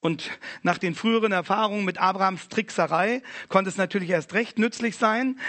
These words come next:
den Mann mit einem Abkommen zu verpflichten. Und einen gewichtigen Zeugen hatte Abimelech in der Person seines Militärchefs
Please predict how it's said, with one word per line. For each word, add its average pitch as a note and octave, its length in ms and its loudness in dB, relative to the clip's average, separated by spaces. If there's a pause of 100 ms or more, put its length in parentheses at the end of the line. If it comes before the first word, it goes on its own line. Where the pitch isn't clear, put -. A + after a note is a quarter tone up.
(120)
den F#3 140 2
Mann F#3+ 140 4
mit G3 100 -2
einem F3+ 140 0
Abkommen A3+ 420 0
zu A#3+ 140 -4
verpflichten. B3 680 -2 (520)
Und G3+ 140 4
einen F#3+ 160 2
gewichtigen F#3 460 0
Zeugen B3+ 440 4
hatte A3+ 220 0
Abimelech G#3 540 0
in A3+ 80 0
der G3+ 100 2
Person G3+ 400 0
seines G3 240 0
Militärchefs F#3+ 800 0